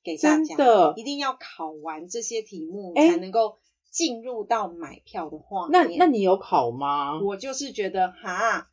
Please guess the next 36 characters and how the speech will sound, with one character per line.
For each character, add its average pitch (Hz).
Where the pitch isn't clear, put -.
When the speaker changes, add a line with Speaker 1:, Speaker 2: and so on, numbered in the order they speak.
Speaker 1:
还 233
要 254
复 277
习 190
哦， 180
有 202
点 214
难， 151
放 170
弃。 -
Speaker 2:
结 202
果？ 208
Speaker 1:
结 254
果， 202
结 285
果 277
在 208
某 190
一 214
天 247
的 233
某 170
一 190
天， 196
他 226
好 214
像 208
已 170
经， 196
他 233
总 202
共 262
十 202
六 240
场 -
嘛， -